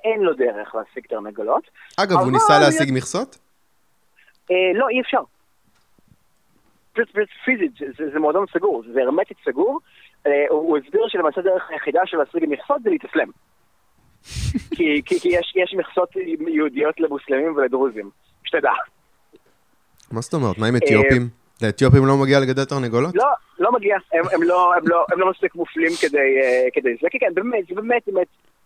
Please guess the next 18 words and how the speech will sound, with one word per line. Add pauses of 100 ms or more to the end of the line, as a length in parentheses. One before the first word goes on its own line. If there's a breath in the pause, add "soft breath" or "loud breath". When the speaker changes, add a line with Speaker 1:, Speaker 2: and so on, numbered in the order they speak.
(220)
Speaker 1:
משהו
הזוי (320)
ממש. (540 loud breath)
אה,
התוצאה
של
זה,
כמובן,
אתה
יודע,
אה, (440)
אה, (480)
זה
שביצים,
אה,
מוברחות, (120)
כאילו,
אה,